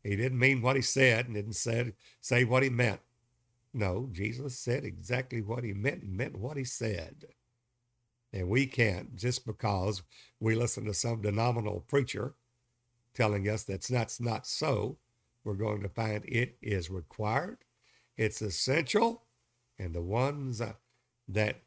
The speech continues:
obey will be the ones that will be vessels unto honor meet for the master's use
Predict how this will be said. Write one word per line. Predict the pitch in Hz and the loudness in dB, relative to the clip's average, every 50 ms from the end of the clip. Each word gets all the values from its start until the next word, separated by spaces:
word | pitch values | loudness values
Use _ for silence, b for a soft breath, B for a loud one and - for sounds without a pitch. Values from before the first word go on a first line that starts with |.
| _ _ | _ _
obey | - 117 107 98 87 90 110 120 135 147 151 - | 0 0 0 0 0 0 2 4 6 6 4 2
will | 143 104 92 90 | 0 -4 -4 -2
be | 87 104 123 123 | 0 0 0 0
the | 110 98 | 0 -2
ones | 92 92 98 113 131 151 160 143 98 | -2 -2 0 0 0 -2 -2 -6 -8
that | 98 107 104 98 - | -6 -6 -6 -6 -6
will | 104 98 | -6 -6
be | 87 92 98 90 | -4 -4 -6 -6
vessels | 85 90 120 135 143 - - 165 185 196 - - _ _ b b b b b b b | -4 -2 -2 -2 -2 -2 -4 -6 -8 -10 -12 -16 _ _ b b b b b b b
unto | b 113 110 107 95 98 95 - | b 0 0 0 0 -4 -6 -2
honor | - 123 135 143 143 139 120 | 0 2 2 2 2 0 -2
meet | 107 117 127 - - - | 0 -2 -2 -2 -2 -4
for | - 113 | -4 -2
the | 101 98 | -2 -2
master's | 95 110 120 127 120 - - 107 101 92 82 | -2 0 0 0 -2 -2 -4 -6 -6 -4 0
use | 120 147 165 185 196 190 - - | 2 4 4 4 4 0 -4 -10